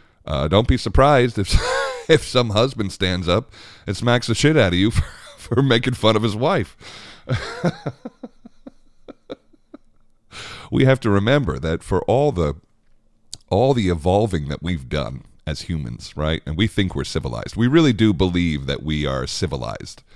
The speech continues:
Uh, I've said this before. Humans are three meals away from violence.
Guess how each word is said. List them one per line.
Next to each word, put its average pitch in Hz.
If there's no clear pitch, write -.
Uh, 71
I've 98
said 117
this 92
before. 82
Humans 117
are 85
three 160
meals 104
away 85
from 78
violence. 73